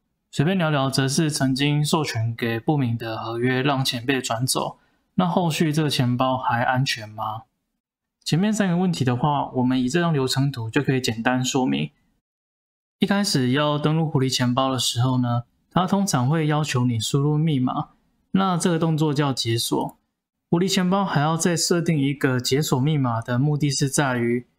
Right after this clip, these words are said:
确认这个是你本人正在使用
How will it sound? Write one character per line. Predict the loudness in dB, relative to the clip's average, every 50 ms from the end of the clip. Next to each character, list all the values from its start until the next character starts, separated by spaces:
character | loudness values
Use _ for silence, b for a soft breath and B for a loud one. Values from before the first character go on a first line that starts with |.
| _ _ -2
确 | 0 0 2 2
认 | 2 0 0
这 | 0 0 0
个 | 2 2 0 0
是 | 0 0 0 2
你 | 2 2 0 0
本 | 0 0 0 0 0 -2
人 | -2 -4 -4 -6 -6 -2
正 | 0 0 2 2
在 | 0 0
使 | 0 -2 0 0 0
用 | 0 2 2 0 0 -2 -2